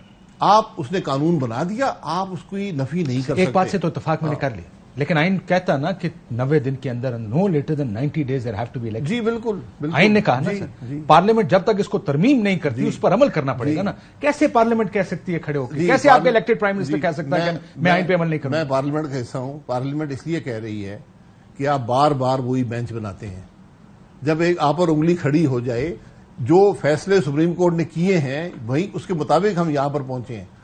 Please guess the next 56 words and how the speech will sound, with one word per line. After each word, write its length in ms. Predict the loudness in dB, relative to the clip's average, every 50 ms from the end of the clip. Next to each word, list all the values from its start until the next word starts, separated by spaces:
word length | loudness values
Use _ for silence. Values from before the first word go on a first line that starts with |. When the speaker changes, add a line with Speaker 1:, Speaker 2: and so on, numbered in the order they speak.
| -20 -20 -16 -4 2
Speaker 1:
जो 180 | 6 6 6 6
सुप्रीम 420 | 4 0 -2 0 2 2 0 0
कोर्ट 340 | 0 0 2 2 2 2 0 -4 -14 -20 -18 -10 -6
एक 140 | -4 -2 0
elected 360 | 2 0 0 0 2 2 2
member 380 | 2 2 0 0 4 4 2 2
को 140 | 2 -2 -2
अपने 180 | 0 0 0
वोट 360 | 0 0 2 2 2 2 2
के 60 | 0 0
हक 200 | 2 0 0 0
से 120 | 0 0
महरूम 380 | 2 2 2 2 2 2 2 0
कर 140 | 0 -2
दे 320 | -4 -4 -6 -8 -8 -10 -12 -16 -20 -20 -20 -20 -20 -20 -14 -10
और 60 | -8 -2
कहे, 180 | 2 2 2
"तुम 140 | 4 2 2
वोट 260 | 4 4 4 4 4
नहीं 160 | 2 2 2
करोगे," 480 | 2 0 -2 -2 -4 -6 -6 -8 -8 -10 -12 -16 -20 -20 -20 -20 -20 -20 -20 -20 -18 -8 -2
Speaker 2:
मैं 80 | 0 0
आपसे 200 | 0 2 0 2
इस 60 | 4
Speaker 1:
जो 120 | 6 6
Speaker 2:
पर 60 | 6 6
भी 60 | 4
इत्तेफाक 220 | 2 2 4 4
Speaker 1:
कानून 180 | 4 4 4 2
Speaker 2:
कर- 100 | 2 2
Speaker 1:
की 60 | 2
ऐसी 180 | 2 2 4 2
ऐसी 180 | 2 2 2
तशरीह 400 | 2 0 -2 -2 -2 -2 -2 -2 0
करे, 200 | 0 0 2 2
इसका 180 | 0 0 -2
कोई 320 | -2 2 2 0 0 0 -2
आइन 220 | -2 0 0 0 0
में 60 | 0
वजूद 380 | 0 0 0 0 0 0 0 0
नहीं 340 | 0 -2 -2 -2 -2 -4
है, 200 | -6 -8 -10 -12 -16 -20 -20 -20 -20 -14 -12
तो 60 | -8
फिर 160 | -4 -4 -2
ये 120 | -2 -2 0
बात 240 | 2 2 2 2
यहां 220 | 2 0 0 0 0
तक 160 | -2 -2 -2
पहुंचती, 280 | -2 -4 -4 -4 -4 -2
बात 300 | 2 2 2 2 2 0
यहां 180 | -2 -2 -2
तक 140 | -2 -4 -4
नहीं 260 | -4 -2 -2 -4 -4 -2
पहुंचनी 300 | -2 -4 -4 -4 -4 -4
चाहिए 320 | -4 -4 -2 -2 -4 -4
थी। 240 | -6 -10 -14 -16